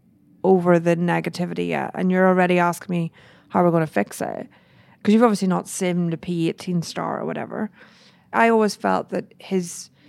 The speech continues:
particularly his family around him, he had a very strong emotional resistance at that stage. Obviously, it's very different when you're the driver that's scoring the most points.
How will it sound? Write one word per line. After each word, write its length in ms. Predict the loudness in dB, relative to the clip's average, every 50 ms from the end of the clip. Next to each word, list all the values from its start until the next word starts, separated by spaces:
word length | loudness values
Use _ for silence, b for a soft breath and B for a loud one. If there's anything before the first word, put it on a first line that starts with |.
| b b b b b b b b
particularly 640 | -4 -2 0 0 0 0 0 2 2 4 4 2 2
his 220 | 0 -2 -4 -4
family 760 | -2 -2 0 0 0 -2 -2 -2 -2 -2 -2 -2 -2 -4 _ _ b b b b b b b b b b _ _ _ -4
around 480 | 0 2 2 4 2 2 2 0 -2 -2
him, 340 | -4 -4 -4 -4 -4 -4 -4
he 120 | -4 -2
had 80 | -2 -2
a 40 | -2
very 260 | -2 -2 -2 -2 -4
strong 800 | -6 -8 -4 0 2 2 4 4 2 2 0 -2 -2 -4 -4 -6 -10 _ _ _ _ _ _ _ _ _ _ _ -2
emotional 580 | 2 2 4 4 2 0 -2 -8 -6 -4 -4 -2
resistance 880 | -2 -2 -4 -4 -6 -8 -10 -12 -12 -10 -10 -10 -10 -12 -14 -18 -20 -20 _ _ _ _ _ _ _ _ -10
at 280 | -6 -6 -6 -4 -2
that 200 | -2 -2 -2 -4
stage. 560 | -6 -12 -12 -10 -10 -10 -10 -10 -14 -16 -16 _ b b b b b b b b b b
Obviously, 680 | 0 0 2 0 -2 -2 0 -2 0 0 -2 -4 -8 _ _ _ _ _ -2
it's 200 | -2 -2 -2 -2
very 440 | 0 4 4 6 6 6 4 4 2
different 440 | 2 -2 -2 -4 -6 -6 -6 -4
when 200 | -4 -2 -2 0
you're 280 | 0 0 0 0 0 0
the 80 | -2 -2
driver 320 | -2 -2 -2 -2 -6 -8
that's 140 | -10 -10 -12
scoring 340 | -12 -10 -8 -8 -8 -8 -8
the 40 | -8
most 240 | -10 -10 -12 -12 -12
points. 460 | -12 -12 -12 -14 -16 -20 -20 -20